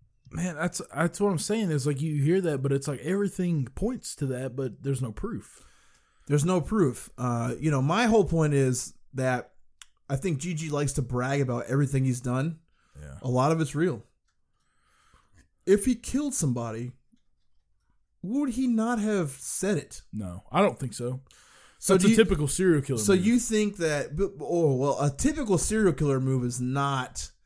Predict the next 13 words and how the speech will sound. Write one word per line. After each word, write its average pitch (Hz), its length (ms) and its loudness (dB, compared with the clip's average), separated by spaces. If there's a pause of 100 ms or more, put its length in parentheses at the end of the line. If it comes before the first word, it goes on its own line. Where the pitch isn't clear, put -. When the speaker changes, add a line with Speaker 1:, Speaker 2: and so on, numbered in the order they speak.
(600)
Speaker 2:
bragging 131 500 2
about 120 380 0
all 123 260 -2
the 120 140 -2
other 160 180 4
shit 117 280 -4
you're 117 120 -10
doing, 101 300 -12
though, 87 180 -10
either. 143 360 0 (520)
Speaker 1:
Yeah, 127 200 -6
it 131 80 -4
is. 143 300 -4